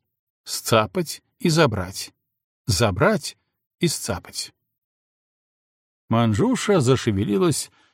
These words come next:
и вылезла из своего темного холодного угла. У нее появилась цель. Теперь она знала, что делать.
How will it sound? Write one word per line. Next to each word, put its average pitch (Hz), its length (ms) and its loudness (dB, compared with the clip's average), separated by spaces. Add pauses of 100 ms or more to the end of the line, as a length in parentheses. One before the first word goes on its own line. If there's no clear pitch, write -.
(160)
и 147 160 4
вылезла 127 520 2
из - 220 -2
своего 113 440 2
темного 131 680 2
холодного 110 600 0
угла. 95 480 -6 (920)
У 127 120 6
нее 110 640 4
появилась 113 920 0
цель. 98 560 0 (640)
Теперь 180 600 4
она 151 360 4
знала, 135 580 2
что 190 440 -2
делать. 104 760 -4